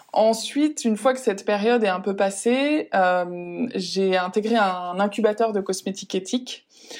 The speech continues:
Euh, et là, disons que ça m'a permis de structurer mon idée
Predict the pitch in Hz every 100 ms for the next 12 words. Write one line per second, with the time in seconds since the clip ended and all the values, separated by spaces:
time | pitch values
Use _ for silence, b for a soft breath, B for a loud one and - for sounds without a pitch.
0 | B B - 190 180 175 175 175 175 175
1 | 175 - 202 196 196 214 254 285 285 214
2 | 196 233 277 233 190 180 202 247 247 -
3 | - 277 - 262 240 220 190 190 202 196
4 | 190 -